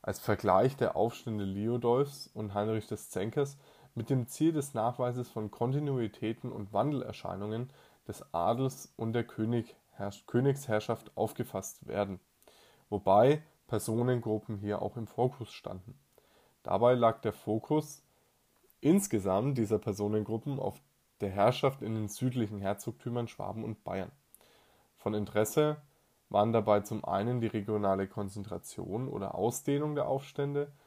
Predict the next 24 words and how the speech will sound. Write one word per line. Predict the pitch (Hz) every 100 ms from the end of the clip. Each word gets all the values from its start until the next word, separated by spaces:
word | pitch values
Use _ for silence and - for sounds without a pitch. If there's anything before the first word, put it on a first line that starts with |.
| _ _ -
als | 101 -
Indikator | 117 107 - - 110 131
für | - 107
den | 104 -
Einfluss | - 101 104 127 120 - - _ _ _
der | 107
beteiligten | 113 104 92 104 113 117
Adelsnetzwerke | 90 101 104 - 92 87 - - - - - _ _ _ _ _ _
und | 107 101
zum | 104 -
anderen | 90 104 127 139 151 139
die | 135
öffentliche | - - 135 127 131
Reaktionen | 117 117 117 - 107 117 117 117 117 _ _ _
auf | 104 -
die | 113
Konflikte | - 104 98 123 - - 127 117 _ _ -
und | 107 101
die | 101
viel-, | - 127 123 - 113 - _ -
vielschichtige | 151 170 165 190 143 131 127 123 - _ -
öffentliche | 107 120 110 110 - 113 107 _ _ _ -
Demonstration | 107 110 - 107 98 - 104 104 107 - _ _ _
von, | - 101 98 98 98 98